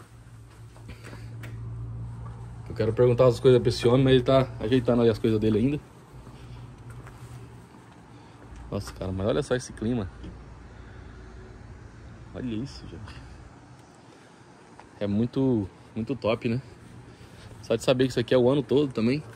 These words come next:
Tava até conversando com ele aqui agora recentemente, antes, antes da gente sair, que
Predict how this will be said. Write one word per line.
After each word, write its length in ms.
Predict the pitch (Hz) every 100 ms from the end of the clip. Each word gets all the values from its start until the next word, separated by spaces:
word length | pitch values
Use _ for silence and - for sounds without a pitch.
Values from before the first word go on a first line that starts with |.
| - - - - -
Tava 120 | 110
até 120 | 110
conversando 380 | 143 156 143 156
com 160 | 151 139
ele 140 | 139
aqui 180 | 123 131
agora 240 | 117 120
recentemente, 800 | 123 127 - 123 123 127 151 - -
antes, 280 | - 117 - -
antes 200 | 110 104
da 80 | 113
gente 120 | 107
sair, 320 | - 98 117 151 - - - - - - - -
que 520 | 113 117 113 107